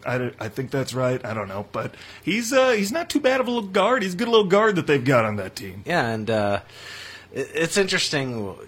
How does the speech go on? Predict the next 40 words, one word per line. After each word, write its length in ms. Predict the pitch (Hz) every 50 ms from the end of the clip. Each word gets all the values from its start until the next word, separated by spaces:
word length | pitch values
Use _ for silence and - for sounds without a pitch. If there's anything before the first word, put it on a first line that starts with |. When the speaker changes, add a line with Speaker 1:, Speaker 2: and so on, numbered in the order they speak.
| - 87
Speaker 2:
you 100 | 104 107
know, 360 | 104 101 101 101 104 107 107 -
'cause 440 | 131 123 120 113 - - - - - - - - - - -
you 160 | - 139 135
wanna 260 | 131 127 135 147 160 151
pull 360 | - - - 127 131 139 139
for 160 | - 143 135
some 220 | - - 139 135
of 60 | 131 127
the 80 | 135
schools, 440 | 127 - - - 131 127 131 135 127
but 140 | 110 117 113
you 100 | 104 104
know 260 | 95 95 95 98 104 107
their 120 | 107 101
reputation 720 | 95 95 98 98 - 92 - 107 90 90 90 - - 98 95
just 220 | 92 - 160 139 139
isn't 180 | 135 127 123
Speaker 1:
Mm-hmm. 100 | 131 135
Speaker 2:
there, 340 | 131 - 87 90 95 95 - - - - _
you 140 | - 95 98
know. 220 | 92 92 92 95
And 140 | 90 90 92 95
Speaker 1:
Like 120 | 107 104
Speaker 2:
it 60 | -
Speaker 1:
Virginia. 440 | 139 131 127 165 175 165 151 143 135 110
Speaker 2:
Yeah, 380 | 117 139 147 139 117 104 101 92 - - -
um, 400 | - 113 113 107 104 104 104 104
and 180 | 101 113 117 117
it's 140 | 113 -
just 220 | - 127 117 - -
gonna, 160 | 120 107 101 87 80 - -
it's 200 | - 113 110 -
just 220 | - 110 104 - -
gonna 100 | 104 90
be 80 | 87 87
bad. 380 | 78 82 78 76 76 78 80 - - - -
And, 320 | 95 95 90 90 92 87
uh, 280 | 98 95 92 90 87 - - - - - - - - - - - - - - - -
I, 180 | - 131 151